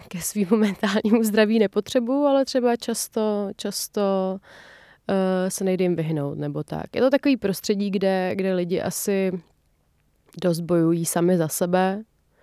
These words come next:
Eh, je to asi hodně často bojový prostředí. Vlastně mám pocit, že neustále člověk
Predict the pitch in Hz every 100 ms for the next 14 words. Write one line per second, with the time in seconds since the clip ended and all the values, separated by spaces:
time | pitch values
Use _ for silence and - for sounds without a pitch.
0 | _ - _ _ _ 196 175 175 175 -
1 | - - 185 175 180 175 202 180 175 175
2 | 180 180 - 190 151 156 156 165 165 165
3 | - - 165 175 226 _ _ _ _ _
4 | - 180 - 180 170 180 - 180 180 175
5 | 175 - 180 170 170 - 180 175